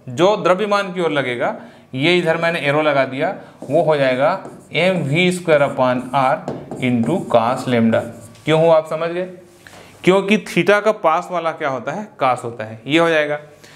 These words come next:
अब एम वी स्क्वायर upon r into cos lambda, जो कि क्या है, इसके भार की ओर का घटक है, मतलब इसी दिशा में भार भी लग रहा है और इसी दिशा में एम वी स्क्वायर upon r into cos lambda लगा हुआ है।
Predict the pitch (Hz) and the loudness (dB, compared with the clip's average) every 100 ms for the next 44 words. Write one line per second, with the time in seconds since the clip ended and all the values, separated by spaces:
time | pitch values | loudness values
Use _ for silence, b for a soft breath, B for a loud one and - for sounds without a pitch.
0 | B - 160 156 196 208 214 208 202 185 | B 0 2 2 2 4 2 2 0 0
1 | 180 151 165 190 196 214 156 160 170 156 | -2 0 0 -2 -8 -6 0 0 0 -4
2 | 147 131 - B B - 135 170 185 180 | 0 -2 -2 B B -4 0 0 0 2
3 | 180 180 185 180 208 147 131 143 185 185 | 2 2 0 0 0 0 0 0 0 -2
4 | 208 208 208 147 147 143 - 117 B B | -4 0 -2 -2 -2 -2 -4 -10 B B
5 | - 160 180 180 175 196 196 202 196 143 | -4 0 0 -2 -4 -2 -2 0 0 0
6 | 139 165 185 196 190 196 208 240 208 - | 0 0 0 0 0 0 0 -2 -6 -12
7 | B B 165 170 170 190 190 185 190 165 | B B 2 2 -2 -4 0 0 0 -2
8 | 175 170 170 170 165 151 151 143 139 139 | -2 -2 -4 0 0 2 0 -2 -2 -6
9 | 170 143 143 143 143 143 143 143 143 139 | -4 -2 -2 -4 -2 0 0 -2 -2 -2